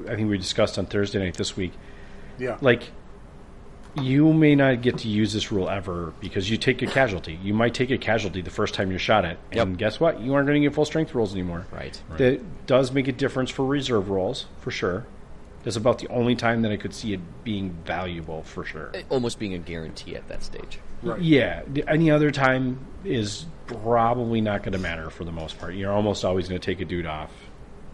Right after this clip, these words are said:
Speaker 1: Maybe.
Speaker 3: Unless
Speaker 1: Depending
Speaker 3: you're
Speaker 1: on
Speaker 3: just
Speaker 1: whether or not
Speaker 3: lucky.
Speaker 1: you're running vets or regular, or inexperienced, I guess. But
Speaker 3: It's,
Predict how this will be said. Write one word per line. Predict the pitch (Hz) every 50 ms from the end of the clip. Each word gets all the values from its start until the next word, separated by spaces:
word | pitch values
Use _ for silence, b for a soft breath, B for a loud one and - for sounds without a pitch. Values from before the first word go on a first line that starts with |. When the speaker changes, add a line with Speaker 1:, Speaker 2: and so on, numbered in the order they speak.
| - - - -
Speaker 1:
Maybe. | 139 120 113 107 95 92 90 - - - - - - - - - - - - - -
Speaker 3:
Unless | - 202 165 170
Speaker 1:
Depending | 175 175
Speaker 3:
you're | 170 170
Speaker 1:
on | 165
Speaker 3:
just | - 131
Speaker 1:
whether | 143 147 139 147 143
or |
not | 139 135
Speaker 3:
lucky. | 139 139
Speaker 1:
you're | 135 143
running | 143 147 139
vets | 123 127 117 117 - - 151
or |
regular, | 131 113 101 98 98 101 98 98 117 123 - - - - - - - - - - - - - -
or | - 135 117 117
inexperienced, | 110 113 110 110 104 - - 87 90 85 - -
I | 98
guess. | 85 85 85 - - - - - - - - - - - - B B B B B B B - - -
But | - 95 87 87 85 - - - - - - - - - - - -
Speaker 3:
It's, | 143 139 - - - - -